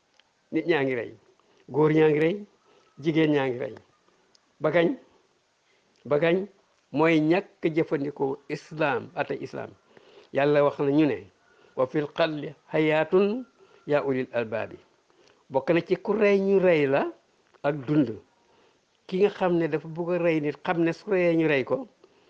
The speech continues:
musal na kam bëgg a rey ba du ko rey, te it musal na bopp mi nga xam ne su reyoon dañ koy rey. Moo tax Yàlla waxam dafay feeñ, dafay feeñ fu nekk, te dëgg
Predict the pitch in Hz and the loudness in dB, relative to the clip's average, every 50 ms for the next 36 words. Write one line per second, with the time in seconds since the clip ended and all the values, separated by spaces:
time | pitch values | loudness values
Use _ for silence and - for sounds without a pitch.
0 | _ _ _ _ - 139 139 - 160 143 147 151 147 170 160 170 160 160 151 165 | _ _ _ _ -6 -6 -4 0 0 0 0 0 0 0 -2 -2 -2 -2 0 0
1 | 156 160 294 302 320 - 247 147 147 131 - 151 147 156 170 294 311 - _ _ | 0 0 0 -2 -6 -8 -8 -10 -8 -6 -2 -2 0 0 0 -2 -4 -8 _ _
2 | _ _ _ _ _ _ _ - - 151 156 147 151 151 143 - 156 147 143 135 | _ _ _ _ _ _ _ -4 -2 0 0 0 -2 -4 -4 -2 -2 -2 -2 -2
3 | 131 127 135 135 139 147 143 - 151 143 143 135 139 139 156 180 175 - _ _ | -4 -6 -6 -6 -8 -8 -8 -8 -8 -8 -6 -6 -6 -8 -10 -12 -16 -20 _ _
4 | _ - 165 165 160 165 156 151 151 143 139 139 127 - 123 120 123 - 123 113 | _ -6 -4 0 2 2 4 4 2 2 0 -2 -6 -6 -6 -6 -6 -6 -6 -6
5 | 110 107 104 - - - _ _ _ _ _ _ _ _ _ - - 117 - 143 | -6 -8 -10 -10 -12 -16 _ _ _ _ _ _ _ _ _ -12 -12 -10 -8 -8
6 | 123 127 135 131 139 139 131 127 127 131 127 127 131 - 151 143 147 156 156 160 | -10 -8 -6 -4 -2 -2 -2 -4 -4 -6 -4 -4 -4 -2 -2 -4 -2 -4 -6 -10
7 | 180 165 _ _ _ _ _ _ _ _ - 123 120 - 151 147 143 - 175 156 | -12 -14 _ _ _ _ _ _ _ _ -18 -14 -8 -4 -4 -4 -2 2 2 2
8 | 151 143 135 120 113 117 127 - 139 135 131 - - _ - 151 139 127 127 - | 2 2 0 -2 -6 -8 -6 -4 -2 -2 -4 -4 -6 _ -4 -4 -4 -4 -4 -2
9 | - 226 233 208 190 - - - - - _ _ _ _ - - 139 139 139 160 | 0 2 4 4 4 2 0 -4 -18 -18 _ _ _ _ -6 -6 -4 -4 -4 -4
10 | 160 160 | -2 0